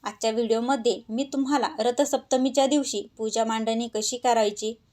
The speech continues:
त्याचबरोबर रथसप्तमीच्या दिवशी काय करावे, तसेच काय टाळावे, त्यानंतर रथसप्तमीच्या दिवशी दूध उतू का जाऊ द्यावे, दूध उतू घालण्याचं काय महत्त्व आहे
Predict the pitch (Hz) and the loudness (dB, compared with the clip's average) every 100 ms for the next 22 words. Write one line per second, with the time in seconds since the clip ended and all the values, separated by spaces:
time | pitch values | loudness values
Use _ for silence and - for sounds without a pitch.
0 | _ _ 233 240 277 269 247 220 226 - | _ _ 2 2 4 2 4 2 -2 -6
1 | _ - 254 262 311 277 - 254 254 247 | _ -2 -2 0 0 0 2 2 2 4
2 | 262 277 285 214 196 - 214 233 254 226 | 4 4 0 0 -2 0 0 2 2 2
3 | 196 202 - _ _ - 233 233 240 - | 0 -4 -10 _ _ -6 0 0 0 -2
4 | 226 240 240 226 240 220 190 _ _ - | 0 2 4 4 4 2 -4 _ _ -4
5 | 233 254 277 208 202 202 - 226 220 262 | 2 2 2 0 -2 -2 -4 -2 0 0
6 | 247 - 247 247 254 247 262 254 208 - | -2 0 0 2 2 2 2 0 -4 -6
7 | _ 202 233 240 233 247 254 254 240 262 | _ -4 -2 0 -4 -2 -4 0 4 4
8 | 269 262 277 262 247 202 - _ - _ | 6 4 6 4 4 0 -4 _ -20 _
9 | _ - 214 254 220 - 233 269 277 247 | _ -10 -6 -4 -4 -8 -4 -2 0 -2
10 | 233 269 262 220 - 247 269 277 269 302 | -2 -2 0 -2 0 4 6 6 4 4
11 | 302 285 277 202 | 6 6 6 0